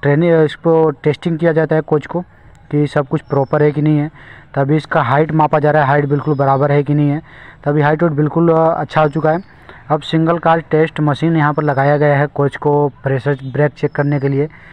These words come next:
ताकि proper काम कर रहा है कि नहीं कर रहा है। यहाँ पर देख सकते हैं सिंगल कार टेस्ट रिग मशीन, तो इसको, अ, ये मशीन का नाम है।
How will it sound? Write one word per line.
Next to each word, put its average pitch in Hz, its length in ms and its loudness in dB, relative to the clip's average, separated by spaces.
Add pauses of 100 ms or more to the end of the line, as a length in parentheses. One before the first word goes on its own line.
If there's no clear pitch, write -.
(180)
ताकि 135 200 -2
proper 139 340 -2
काम 139 240 0
कर 139 120 -2
रहा 131 80 0
है 143 60 0
कि 143 80 -2
नहीं 139 120 0
कर 139 160 -2
रहा 135 100 0
है। 135 60 -2
यहाँ 135 120 0
पर 135 80 -6
देख 131 160 -4
सकते 135 260 -8
हैं 147 60 -2
सिंगल 135 320 -4
कार 135 200 0
टेस्ट 139 360 -6
रिग 131 220 -4
मशीन, 127 380 -8 (580)
तो 147 60 -2
इसको, 175 180 -4
अ, 147 520 0
ये 151 240 -4
मशीन 151 300 -2
का 165 60 -2
नाम 151 260 0
है। 196 120 -6